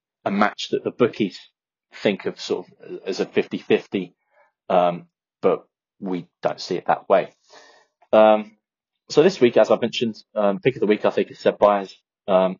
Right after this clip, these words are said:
so I'm gonna take him to win in straight sets, or minus one point five sets, um,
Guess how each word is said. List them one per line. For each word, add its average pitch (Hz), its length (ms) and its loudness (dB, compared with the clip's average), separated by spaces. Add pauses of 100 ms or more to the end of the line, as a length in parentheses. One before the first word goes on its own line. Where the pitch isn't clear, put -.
so - 160 0
I'm 95 100 -2
gonna 101 180 0
take - 280 -2
him 101 300 -2 (460)
to 113 60 -6
win 104 120 2
in 95 60 -4
straight - 300 0
sets, - 480 -2
or 80 280 -8
minus 101 260 0
one 101 140 -4
point - 200 -2
five 101 200 2
sets, - 460 -4 (200)
um, 175 360 -8